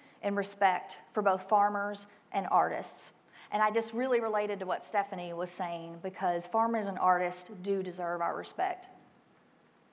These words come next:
Artists like Sly Davis, who not only makes beautiful tie-dye, um, but she cares very passionately about food access.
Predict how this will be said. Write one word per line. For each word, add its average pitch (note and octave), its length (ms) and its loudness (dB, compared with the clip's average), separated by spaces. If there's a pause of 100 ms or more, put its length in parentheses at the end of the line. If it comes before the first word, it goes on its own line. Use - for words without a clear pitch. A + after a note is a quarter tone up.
(440)
Artists C#4 440 10
like A3+ 160 6
Sly A3+ 340 8
Davis, A3 460 4
who A#3+ 100 2
not A3 220 10
only A3 260 6
makes G3 220 0
beautiful C4 500 -2
tie-dye, F#3+ 640 2 (580)
um, F#3 340 -2
but A3+ 100 -2
she A#3 200 -4
cares B3+ 760 0
very A#3 320 4
passionately F#3+ 760 0
about F3+ 340 -2
food F3+ 160 -4
access. F3 680 -2